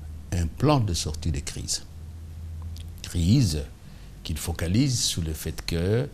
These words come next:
il s'estime avoir été élu et qu'on lui a volé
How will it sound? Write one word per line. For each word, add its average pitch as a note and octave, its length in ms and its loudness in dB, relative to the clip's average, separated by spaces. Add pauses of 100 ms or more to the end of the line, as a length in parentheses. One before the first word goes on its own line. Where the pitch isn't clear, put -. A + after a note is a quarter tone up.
(720)
il F2 40 -2
s'estime - 580 2 (880)
avoir E2+ 300 2
été D#2 380 0
élu A2 420 6 (520)
et F2+ 120 2
qu'on E2+ 220 0
lui F2 180 4
a F2 80 4
volé F#2+ 380 2